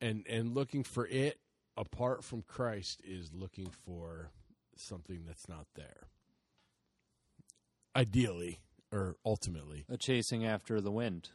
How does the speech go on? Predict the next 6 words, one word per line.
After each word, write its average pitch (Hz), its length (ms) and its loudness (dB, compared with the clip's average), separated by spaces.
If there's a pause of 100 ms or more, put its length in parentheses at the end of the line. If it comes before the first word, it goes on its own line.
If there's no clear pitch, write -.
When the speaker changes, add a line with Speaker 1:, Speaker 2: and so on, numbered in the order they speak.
(1120)
Speaker 1:
Exactly. 92 680 -8 (480)
Speaker 2:
Vanity 117 500 4
of 110 120 2
vanities. 107 720 0 (1160)
Speaker 1:
Yeah, 131 260 -4
man. 120 340 -2